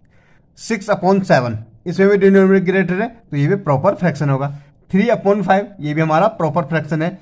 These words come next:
तो ये एट upon इलेवन, ये हमारे प्रॉपर।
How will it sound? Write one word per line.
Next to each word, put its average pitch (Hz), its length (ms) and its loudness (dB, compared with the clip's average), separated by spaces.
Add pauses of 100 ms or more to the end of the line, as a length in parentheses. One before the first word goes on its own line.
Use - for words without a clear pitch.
(240)
तो - 380 -10
ये 208 360 -2
एट 196 240 -2
upon 185 320 0 (500)
इलेवन, 127 340 -2 (260)
ये 196 200 2
हमारे 165 240 2
प्रॉपर। 202 520 -4